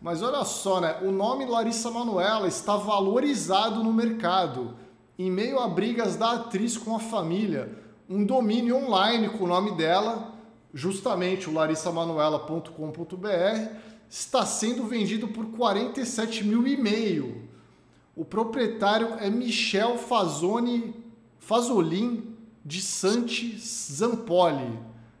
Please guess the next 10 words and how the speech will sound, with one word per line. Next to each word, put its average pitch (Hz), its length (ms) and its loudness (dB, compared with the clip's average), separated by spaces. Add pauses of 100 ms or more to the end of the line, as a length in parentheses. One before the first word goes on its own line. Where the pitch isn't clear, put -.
(100)
diretor 220 600 0
adjunto 202 560 -2
do 202 220 -4
interior 208 720 2
do 202 200 -6
Palmeiras. 165 1000 -4 (3000)
<laughs> - 360 -2 (1160)
A 196 160 2
coluna, 220 720 2
Michel 185 500 0